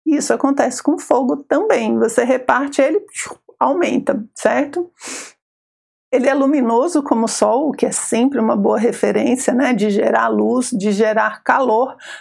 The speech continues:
assim como a vida, né, consciente associada à luz e que gera esse calor de vida em volta. É, e ele tem essa, essa relação do, do mexer, do criptar, né?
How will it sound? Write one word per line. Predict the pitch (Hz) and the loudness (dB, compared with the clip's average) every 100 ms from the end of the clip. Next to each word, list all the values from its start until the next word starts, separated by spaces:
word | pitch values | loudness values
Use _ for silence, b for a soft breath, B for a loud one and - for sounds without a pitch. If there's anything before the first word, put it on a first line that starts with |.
| B | B
assim | 220 214 240 247 | -2 0 0 2
como | 247 233 233 | 2 2 2
a | 240 247 | 2 0
vida, | 196 233 269 254 233 - | 0 2 2 2 0 -4
né, | - 233 285 | -2 0 0
consciente | 285 233 - 226 220 - | 0 -2 0 0 0 -2
associada | 240 226 214 214 214 214 | -2 -2 0 0 2 2
à | 233 | 2
luz | 247 233 349 - B B B - | 2 0 0 -4 B B B -6
e | 233 | 0
que | 262 | 0
gera | 220 233 254 | 2 2 2
esse | 247 - | 0 -2
calor | 240 226 220 220 226 | 0 0 2 0 0
de | 185 254 | 0 0
vida | 233 214 247 202 208 | 2 2 2 2 2
em | 214 | 2
volta. | 233 220 190 - 247 - _ B B _ _ | 2 2 0 0 -2 -6 _ B B _ _
É, | 220 214 214 208 | 0 2 0 2
e | 247 254 | 2 2
ele | 269 302 302 | 2 2 2
tem | - 269 | 2 2
essa, | 285 277 269 262 | 0 2 0 2
essa | 254 254 - | 0 2 2
relação | 269 262 262 - 247 254 | 2 2 0 0 2 2
do, | 240 254 233 - 208 202 _ | 2 0 -2 -2 -4 -6 _
do | 233 233 | 0 2
mexer, | 240 240 - - 254 214 | 2 0 -2 0 2 0
do | 220 | 0
criptar, | - - - _ - - 233 214 | 0 -2 -4 _ 0 0 0 0
né? | 220 254 302 | 0 2 0